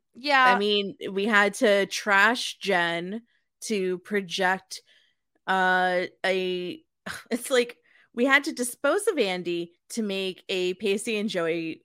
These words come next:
Speaker 2: relationship. We had to dispose of Jen to make a Dawson and Joey relationship. Everybody is dispensable.
Speaker 1: It feels very much like we're ending up where we started the season.
Speaker 2: Yeah.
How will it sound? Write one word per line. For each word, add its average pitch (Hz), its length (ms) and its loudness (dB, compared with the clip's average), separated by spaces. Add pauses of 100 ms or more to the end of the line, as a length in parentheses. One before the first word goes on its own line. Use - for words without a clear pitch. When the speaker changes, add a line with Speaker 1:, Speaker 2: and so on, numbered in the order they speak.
(120)
Speaker 2:
relationship. 160 720 -4
We 180 120 -8
had 196 320 -2
to 196 340 -6
dispose 220 640 -4
of 208 100 -12
Jen 170 520 -4 (480)
to 208 180 -2
make 180 460 -4
a 180 180 -4
Dawson 180 420 -2
and 175 160 -4
Joey 165 240 0
relationship. 160 840 -4 (360)
Everybody 220 1040 0
is 185 720 -4 (120)
dispensable. 170 960 -6 (160)
Speaker 1:
It 320 160 -10
feels 359 260 0
very 339 220 2
much 320 240 -2
like 269 320 0
we're 247 220 -4
ending 254 340 -2
up 226 100 -6
where 226 160 -2
we 208 120 -8
started 208 520 -2
the 294 80 -2
season. 349 640 -2 (180)
Speaker 2:
Yeah. 180 380 -2